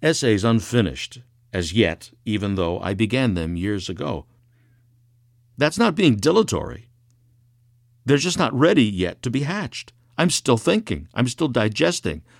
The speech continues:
I'm still gestating. My point of self-reference in this section, in which I talk about myself and my experience, is precisely to demonstrate the linkage between communicator and recipient. Yes, you can refer to yourself. Just don't overdo it.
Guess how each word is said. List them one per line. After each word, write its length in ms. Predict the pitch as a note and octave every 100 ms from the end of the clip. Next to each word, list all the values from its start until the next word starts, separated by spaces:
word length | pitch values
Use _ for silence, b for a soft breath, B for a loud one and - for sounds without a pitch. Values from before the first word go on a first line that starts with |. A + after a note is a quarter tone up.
| b
I'm 140 | C3+ C#3
still 260 | - D3+
gestating. 920 | A2 E3 G#3+ - - F#2 F2 F2 D2+ - B -
My 120 | C3+
point 280 | F3 G3+ D3+
of 80 |
self-reference 720 | - C#3+ A2+ D#3+ E3 - F#2+
in 240 | - A2+ G#2+
this 180 | B2 -
section, 640 | E3+ F#3 - E2+ B1+ - _ _
in 80 | G#2
which 160 | G2 -
I 60 |
talk 200 | E2 G#2
about 240 | F#2+ F2 F2
myself 440 | D#2+ - F#2+ F#2
and 120 | C#2+
my 180 | D#2 A#2+
experience, 600 | A2+ - - C2+ C2+ C#2+ - _ _ _ -
is 140 | F3
precisely 640 | - F3+ - G3+ G3 - C3+
to 120 | G2+ G2
demonstrate 580 | B2+ D3 C3+ - G#2
the 100 | F#2+
linkage 600 | G2+ C3+ A3 A3+ F2+ F#2+ G2
between 480 | G2+ - G#2 G2
communicator 960 | E2+ F#2+ G2 D3+ D#3 - A2+ A2 A2 A2
and 200 | G#2+ G2+
recipient. 640 | G2 F2+ G2 - - - - _ _ _ _ _ _ _ b b b
Yes, 320 | - C4 B3 C3+
you 80 |
can 180 | B2+ A#2+
refer 320 | F#2+ F2 G2
to 120 | E2 E2+
yourself. 300 | D2 D2 -
Just 300 | C4 A#3+ -
don't 260 | G#3 G#3+ -
overdo 460 | D3+ D#3+ B2 D3
it. 140 | D2